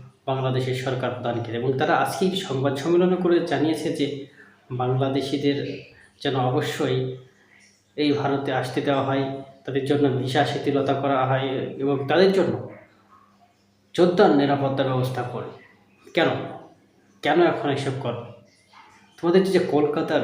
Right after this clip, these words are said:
বিভিন্ন চ্যানেলগুলো প্রোপাগান্ডা ছড়ায়, তাদের বিরুদ্ধে মাঠে নামতে পারো না তোমরা? বাংলাদেশকে নিয়ে যে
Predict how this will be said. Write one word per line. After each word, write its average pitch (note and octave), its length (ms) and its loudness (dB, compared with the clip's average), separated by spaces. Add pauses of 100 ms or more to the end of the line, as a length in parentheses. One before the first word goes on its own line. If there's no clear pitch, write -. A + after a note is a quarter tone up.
বিভিন্ন D#3+ 320 2 (680)
চ্যানেলগুলো D3+ 580 0
প্রোপাগান্ডা C3 640 2
ছড়ায়, C3 440 0
তাদের B2+ 260 0
বিরুদ্ধে C#3 420 0
মাঠে D3 260 -2
নামতে F#3 260 4
পারো G3+ 200 2
না G3+ 120 4
তোমরা? F#3 320 -2 (1120)
বাংলাদেশকে D3+ 640 0
নিয়ে C#3 240 2
যে C3+ 100 -2